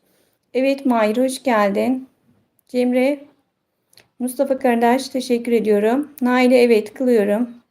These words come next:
Battal Akbulut, aboneyim demiş, teşekkür ediyorum.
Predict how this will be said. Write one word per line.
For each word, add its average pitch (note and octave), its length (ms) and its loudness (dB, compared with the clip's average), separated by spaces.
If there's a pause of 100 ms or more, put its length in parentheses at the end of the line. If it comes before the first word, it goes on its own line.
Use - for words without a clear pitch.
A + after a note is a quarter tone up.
(520)
Battal B3+ 480 2
Akbulut, C#4+ 480 2
aboneyim B3 520 4
demiş, A#3+ 240 -2
teşekkür B3 400 -4
ediyorum. A3+ 640 0